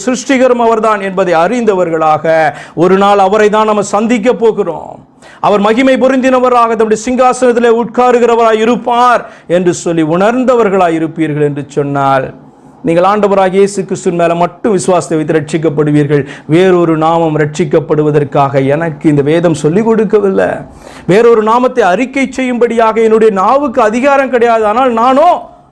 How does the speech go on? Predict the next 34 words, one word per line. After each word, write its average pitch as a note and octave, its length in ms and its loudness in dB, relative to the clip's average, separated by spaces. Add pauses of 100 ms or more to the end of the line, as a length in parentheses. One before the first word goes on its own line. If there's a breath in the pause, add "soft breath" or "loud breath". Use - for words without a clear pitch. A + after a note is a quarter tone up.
(400)
அப்படியாக F3 580 0
பல E3+ 200 -2
நாமங்களை G#3+ 500 0
உச்சரித்து G#3 500 -2
கொண்டிருக்கிறேன் G3 640 0
என்று F3 200 0
சொல்லி E3+ 220 -4
காணப்படுவேன் F3 640 0
சொன்னால், D3+ 340 -2
இந்த D#3+ 140 0
நாளிலே G3 260 2
ஒப்பு G3+ 260 2
கொடுங்க, D#3+ 460 0 (240 loud breath)
"நான் C#3 160 -2
ஆண்டவராகிய D#3 500 0
இயேசு D#3 320 0
கிறிஸ்துவின் D3 340 -2
நாமத்தை D3+ 400 -2
மட்டும்தான் D#3+ 520 0
உச்சரிப்பேன், D3 760 -4 (180 loud breath)
அவருடைய F3+ 300 0
நாமத்தை A3+ 380 2
தான் A3+ 180 0
தொழுது G#3+ 300 2
கொள்ளுவேன், F3 520 -2 (220 loud breath)
என்னுடைய A3+ 460 2
முழங்கால்கள் A#3+ 760 2
அவருடைய A#3+ 420 2
நாமத்துக்கு A#3+ 560 0
முன்பாக A#3+ 500 0
மட்டுமே B3 520 0
முடங்கும், B3+ 540 0
ஏனென்றால் B3 420 0
ரட்சிப்புக்காக G#3+ 1000 0